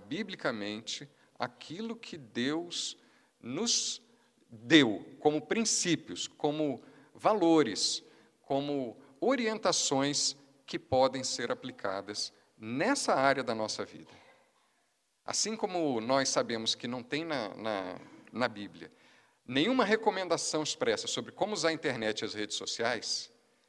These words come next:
mas nós podemos depreender princípios que são válidos,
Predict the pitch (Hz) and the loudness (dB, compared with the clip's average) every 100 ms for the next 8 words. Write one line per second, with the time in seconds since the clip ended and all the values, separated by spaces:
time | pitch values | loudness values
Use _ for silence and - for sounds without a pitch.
0 | _ _ 113 113 120 - 120 123 120 107 | _ _ -8 -4 -4 -4 -6 -6 -8 -4
1 | 139 143 139 117 107 135 120 117 - - | -4 -2 -4 -4 -2 -4 -4 -6 -6 -6
2 | 127 - - - 95 87 110 139 110 90 | -8 -6 -6 -6 -8 0 2 2 -2 -8
3 | - | -14